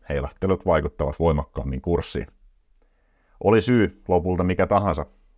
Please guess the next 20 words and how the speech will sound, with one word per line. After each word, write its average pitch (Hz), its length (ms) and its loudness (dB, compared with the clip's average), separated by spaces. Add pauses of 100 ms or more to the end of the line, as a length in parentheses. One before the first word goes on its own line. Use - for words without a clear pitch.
sijoittajan - 380 -2
ei 90 100 0
kannata 90 320 0
laskea 90 380 4
liikaa 92 340 2
tammikuun 71 480 -2
ilmiön 71 300 -4
varaan. 76 340 0 (1040)
Osakemarkkinat 87 600 2
osaa 69 240 0
yllättää, 104 520 4 (240)
ja 90 120 2
monelle 80 380 0
sijoittajalle 80 680 0 (180)
lyhytjänteisen 85 840 0
osakekikkailun 76 920 -2
välttäminen 80 580 0 (640)
on 104 120 0
usein 107 240 2
järkevintä. 67 560 -2